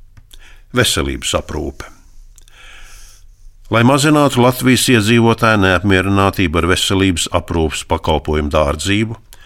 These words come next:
ierosinām pakāpeniski samazināt pacientu tiešo maksājumu daļu par veselības aprūpi, vienlaikus palielinot valsts daļu.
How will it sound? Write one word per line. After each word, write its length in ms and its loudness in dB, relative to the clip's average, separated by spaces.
ierosinām 640 2
pakāpeniski 840 -2
samazināt 680 -2
pacientu 560 -4
tiešo 400 -4
maksājumu 480 -8
daļu 400 -4
par 160 -2
veselības 640 -2
aprūpi, 480 -4
vienlaikus 640 0
palielinot 640 -4
valsts 480 -2
daļu. 300 -8